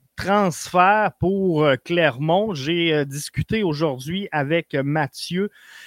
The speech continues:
et, euh, je commence à me faire une tête pas mal sur, euh, le dossier. Euh, Mathieu, vous le savez, hein,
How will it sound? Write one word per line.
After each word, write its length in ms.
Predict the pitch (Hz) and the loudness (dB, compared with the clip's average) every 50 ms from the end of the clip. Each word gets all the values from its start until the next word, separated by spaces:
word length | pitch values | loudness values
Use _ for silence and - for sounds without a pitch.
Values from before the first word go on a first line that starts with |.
| - - | -14 -6
et, 300 | - 156 180 196 202 185 - | -4 -2 -2 -2 -2 -4 -2
euh, 160 | 139 135 131 | -2 0 0
je 100 | 120 - | -2 -2
commence 460 | - - 151 143 160 180 196 180 - 160 | 0 2 2 2 2 2 0 0 0 0
à 80 | 147 | -2
me 60 | 139 | 0
faire 220 | 131 165 170 170 156 | 0 -2 -2 0 0
une 160 | 147 143 131 | 0 0 0
tête 220 | - 170 170 180 | 2 0 0 0
pas 140 | 160 - 147 | 0 -2 0
mal 240 | 135 147 160 170 165 | 0 2 0 0 -2
sur, 160 | 139 - 151 | -2 -4 -4
euh, 340 | 147 151 147 139 143 139 131 | -2 -2 -2 0 0 0 0
le 300 | 131 131 139 151 156 - 127 | 2 2 4 2 2 2 -2
dossier. 680 | 131 127 120 139 139 139 127 - - - 196 226 220 - _ _ _ _ _ _ _ _ _ _ _ - _ _ - | -6 -4 -2 -2 0 -2 -4 -6 -6 -4 -2 -2 -2 -4 _ _ _ _ _ _ _ _ _ _ _ -20 _ _ -8
Euh, 320 | 135 135 135 131 127 123 123 | -6 -4 -4 -4 -4 -6 -4
Mathieu, 340 | 127 127 131 - - 190 175 | -4 -4 -4 -2 -2 -2 -2
vous 140 | 143 139 | 0 -2
le 60 | 147 143 | -4 -4
savez, 420 | - - 139 123 120 160 156 131 | -2 -2 -2 -2 -2 -2 -4 -4
hein, 80 | 127 | -4